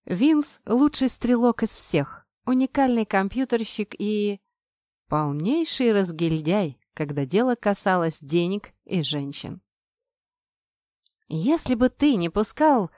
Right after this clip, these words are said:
все заработанные кредиты на непонятных девиц и не сливал их десятками тысяч в казино", начала я назидательно, "то..." "Хорошо",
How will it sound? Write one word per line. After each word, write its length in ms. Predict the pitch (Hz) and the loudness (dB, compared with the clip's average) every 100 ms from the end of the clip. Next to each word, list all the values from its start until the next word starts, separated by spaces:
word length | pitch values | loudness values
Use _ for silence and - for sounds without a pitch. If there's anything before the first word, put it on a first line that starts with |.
| - | -8
все 240 | - 330 | 0 2
заработанные 680 | 254 247 226 285 226 220 214 | 4 4 4 2 0 0 0
кредиты 520 | 214 208 196 269 208 | 0 -2 0 0 0
на 120 | 185 | 0
непонятных 640 | 185 185 196 214 254 196 170 | 0 0 0 0 -2 -4 -4
девиц 520 | 175 190 240 - - _ _ - | -4 -2 -2 -2 -6 _ _ -2
и 140 | 285 | 2
не 140 | 285 | 4
сливал 460 | 269 254 247 294 233 | 2 2 4 4 4
их 100 | 180 | 2
десятками 580 | 175 214 269 262 214 202 | -2 0 0 0 -2 -2
тысяч 380 | - 254 196 - | -4 -2 -2 -4
в 60 | |
казино", 720 | - 202 196 196 269 277 151 _ _ _ _ _ - | -4 -4 -4 -4 -2 -2 -2 _ _ _ _ _ -12
начала 400 | 165 - 185 170 | -10 -6 -4 -4
я 140 | 170 | -4
назидательно, 800 | 170 170 185 170 147 - - - - | -4 -4 -4 -4 -6 -10 -12 -14 -2
"то..." 340 | 233 254 254 - _ _ _ _ | 4 6 4 2 _ _ _ _
"Хорошо", 1080 | _ - 147 175 262 254 - - 78 170 165 | _ -10 -6 -6 -6 -8 -12 -12 -12 -12 -16